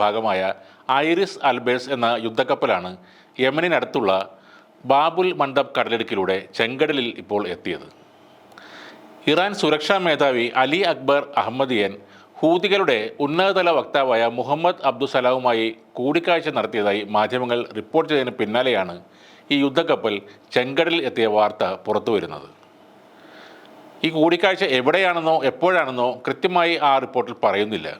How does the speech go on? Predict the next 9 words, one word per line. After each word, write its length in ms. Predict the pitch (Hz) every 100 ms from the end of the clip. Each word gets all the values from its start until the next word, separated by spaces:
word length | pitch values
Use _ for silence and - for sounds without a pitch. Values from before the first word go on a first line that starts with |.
| - _ _ _ _ - - - - - - -
പലസ്തീനികളുടെ 680 | 143 151 180 208 196 196 185 -
പോരാട്ടത്തെ 540 | 139 139 156 175 170 165 160
പിന്തുണക്കുന്നതിനും 760 | - 123 156 165 165 143 107 98 101 - - - - -
ഇസ്രയേലിനെതിരെ 680 | 147 185 202 202 190 160 127 110 - -
ശക്തമായി 540 | 147 - 196 185 185 143
നിലകൊണ്ടതിനും 600 | 139 143 170 160 113 101 101 - - _
ഹൂതികളെ 520 | 147 160 175 190 170 127 123 -
ഇറാൻ 220 | 143 156 160 156
പ്രശംസിച്ചതായി 640 | 143 147 151 151 175 123